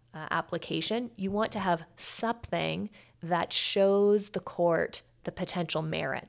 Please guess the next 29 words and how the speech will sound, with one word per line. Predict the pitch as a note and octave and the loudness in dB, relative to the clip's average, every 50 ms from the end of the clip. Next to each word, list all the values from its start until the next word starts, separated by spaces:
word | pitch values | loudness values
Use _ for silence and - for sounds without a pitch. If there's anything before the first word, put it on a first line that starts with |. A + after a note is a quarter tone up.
| - - - | -14 -10 -8
of | F3 D#3 - | -8 -6 -6
the | - D3 - | -6 -8 -8
appeal. | - - - - - E2+ - - - _ _ - - - - - _ | -8 -8 -8 -8 -8 -8 -8 -10 -12 _ _ -20 -20 -20 -20 -18 _
So | - - F3 | -4 0 2
that | E3+ E3+ E3 - - | 4 4 4 2 2
means | F3 E3 E3+ E3 E3 E3+ - - | 0 0 0 0 -2 -4 -4 -2
filing | - D#3 D#3+ D#3 D#3 D#3+ D#3+ D#3 D#3 D#3 | -2 0 0 0 -2 -2 -4 -4 -6 -6
a, | D#3 D3+ D3 D#3 F3 - - - | -6 -6 -6 -6 -8 -10 -10 -8
a | D#3+ | -6
notice | D#3+ E3 D#3 D#3 D3+ - D#3 | -6 -4 -4 -4 -4 -6 -6
of | D3+ | -6
appeal. | D3+ D3 - - G3 G3+ G#3 G#3+ A3+ A3+ - - - - - - - _ _ | -10 -8 -4 0 0 2 2 2 0 -2 -6 -16 -20 -20 -20 -20 -20 _ _
And | - E3+ E3+ F3 E3 F3 | -4 -2 -2 0 0 0
then, | E3+ E3+ E3+ F3+ F3+ F3 E3+ E3 E3+ G3 - - - - | 0 0 0 0 -2 -2 -2 -4 -6 -8 -10 -14 -18 -14
uh, | - E3 D#3+ D#3+ F3 | -10 -8 -8 -4 0
there's | F3 E3+ E3+ F3+ F3 F3 | 2 2 2 2 0 2
different | - A#3+ A#3 A#3 A3+ G3+ - | 2 2 4 4 2 0 0
ways | F#3 F3+ E3 E3+ E3 E3 E3 E3+ E3 F3 | 0 0 2 4 4 4 2 2 0 0
in | E3 E3 | 0 -2
which | D#3+ D#3+ - - - - | -2 -2 -2 -2 -4 -2
lawyers, | D#3+ E3 D#3+ D#3+ D#3+ D#3+ D#3 D3+ D#3 D#3+ D#3 - - - - - - - _ - | -2 0 0 2 2 2 2 0 0 -2 -2 -4 -6 -8 -16 -20 -20 -20 _ -14
um, | - D#3 D3+ D3+ D3+ D#3+ - - - F3 F3+ _ _ _ _ _ _ _ _ _ _ _ _ _ _ _ _ _ - D#3+ | -12 -12 -10 -10 -10 -12 -12 -12 -14 -14 -16 _ _ _ _ _ _ _ _ _ _ _ _ _ _ _ _ _ -10 -6
will | E3+ D#3+ E3 D#3+ D#3+ D#3+ D#3+ D#3 D#3 D#3 D3+ D3+ _ _ - | -4 -2 0 2 2 2 2 0 0 -2 -6 -8 _ _ -14
highlight | - - - - - F3 E3+ E3+ F3 F3 E3+ E3 D#3+ D#3 - | -12 -12 -10 -6 -4 -2 0 2 2 2 2 2 0 0 0
what | - - - | -2 -2 -2
they | - D#3+ D#3+ D#3 | 0 0 0 2
say | - - E3+ D#3 D#3 | 2 2 2 2 0
is | D#3 D3+ - | 0 -2 -2
the, | - - D3+ D#3 D#3+ - | -2 -2 0 0 -2 -4